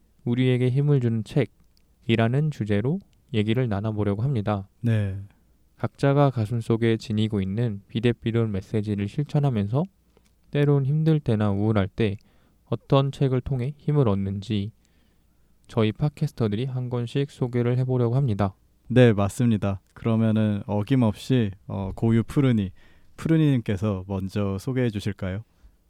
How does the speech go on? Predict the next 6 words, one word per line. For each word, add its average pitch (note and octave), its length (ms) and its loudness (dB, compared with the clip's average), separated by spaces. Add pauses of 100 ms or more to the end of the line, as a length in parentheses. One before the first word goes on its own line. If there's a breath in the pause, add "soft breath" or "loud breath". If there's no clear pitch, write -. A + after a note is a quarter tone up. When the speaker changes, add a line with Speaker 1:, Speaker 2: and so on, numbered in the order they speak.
(120)
Speaker 1:
네, G#2+ 380 -2 (540 loud breath)
그러면 A#2+ 600 2
저부터 A#2 880 0
소개를 B2+ 460 0
드리겠습니다. G#2+ 800 0 (340 soft breath)
Speaker 2:
네. G2 140 -8